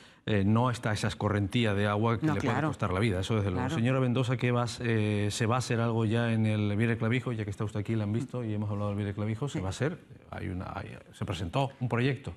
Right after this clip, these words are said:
Speaker 2: Eh, se ha presentado, bueno, un proyecto todavía no se sabe. El
Speaker 1: No, el
Speaker 2: proyecto
Speaker 1: perdón,
Speaker 2: no.
Speaker 1: no, el proyecto no,
Speaker 2: No,
Speaker 1: el proyecto
Speaker 2: no.
Speaker 1: tarda en venir, pero sí la partida, la partida de dinero
Speaker 2: Sí,
Speaker 1: de
Speaker 2: bueno,
Speaker 1: presupuesto.
Speaker 2: se ha llegado a un convenio,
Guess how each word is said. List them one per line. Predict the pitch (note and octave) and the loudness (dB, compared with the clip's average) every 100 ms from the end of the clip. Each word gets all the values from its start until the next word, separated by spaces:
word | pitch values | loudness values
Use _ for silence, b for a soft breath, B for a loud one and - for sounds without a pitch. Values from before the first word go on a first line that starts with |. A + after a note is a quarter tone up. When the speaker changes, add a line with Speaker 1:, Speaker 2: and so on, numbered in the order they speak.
| - | -4
Speaker 2:
Eh, | D3 C#3 C3+ C3+ | 0 2 0 -2
se | - | -2
ha | |
presentado, | D3 C3+ D#3 C#3+ - | -2 0 0 0 0
bueno, | D3+ | 0
un | C3+ | 0
proyecto | C3+ C3 C3+ E3+ | 0 0 0 0
todavía | F3 E3 | 0 0
no | F#3+ | -2
se | F#3+ | -2
sabe. | F3 F3 - | -2 -2 -2
El | - | -4
Speaker 1:
No, | |
el | C#3+ | -2
Speaker 2:
proyecto | C#3 D3+ C#3 | 0 0 2
Speaker 1:
perdón, | C#3+ E3 | 2 2
Speaker 2:
no. | E3 | 2
Speaker 1:
no, | |
el | C#3+ | 2
proyecto | C3 D3 C#3+ | 0 -2 0
no, | C#3 | -2
Speaker 2:
No, | A2 | 0
Speaker 1:
el | F#2+ | -2
proyecto | A2 B2+ C#3 C#3 | 0 0 0 -2
Speaker 2:
no. | |
Speaker 1:
tarda | C#3+ D3 | 0 0
en | C#3 | 2
venir, | A2 G2 | 0 0
pero | E2+ G2+ | -2 -2
sí | C3 | 0
la | B2+ | 0
partida, | A#2+ C3 B2+ A2+ | 0 0 0 0
la | B2+ | -2
partida | A2+ G#2+ C3 B2+ B2 | -2 -2 0 0 0
de | A#2 | 2
dinero | A2+ C3 D#3+ | 2 2 2
Speaker 2:
Sí, | E3 | 0
Speaker 1:
de | |
Speaker 2:
bueno, | D#3 D3 | 0 0
Speaker 1:
presupuesto. | - F#2+ F2 | -2 -6 -2
Speaker 2:
se | |
ha | D#3+ D#3+ | 0 2
llegado | F3 E3+ F#3+ | 2 2 0
a | |
un | F#3+ | 0
convenio, | G3 F#3+ G#3+ A#3 C4+ | 2 2 2 2 2